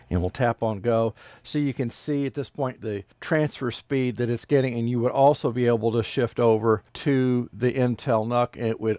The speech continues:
also give you, you could see both sides of the conversation. So there, this is one of the tools that you can use, and it gives you a sense for what the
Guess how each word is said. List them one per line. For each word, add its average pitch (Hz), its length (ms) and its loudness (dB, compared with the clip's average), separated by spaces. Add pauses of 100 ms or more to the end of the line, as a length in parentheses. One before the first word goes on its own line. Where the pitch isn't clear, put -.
also 110 680 2 (100)
give 123 260 2
you, 110 460 -2 (160)
you 147 140 -6
could 147 120 0
see 143 140 -2
both 131 320 2
sides 117 560 0 (100)
of 110 460 -2
the 113 160 -10
conversation. 104 840 -4 (280)
So 120 380 2
there, 117 340 4 (120)
this 143 220 2
is 120 200 -6
one 113 400 -4
of 220 60 -4
the 220 80 -4
tools 123 640 -4 (460)
that 131 240 0
you 131 120 0
can 123 160 -2
use, 113 280 0
and 135 80 0
it 139 180 -4
gives 160 340 2
you 160 340 0
a 135 140 -2
sense 123 540 -6
for 110 640 0 (160)
what 135 300 6
the 110 480 -2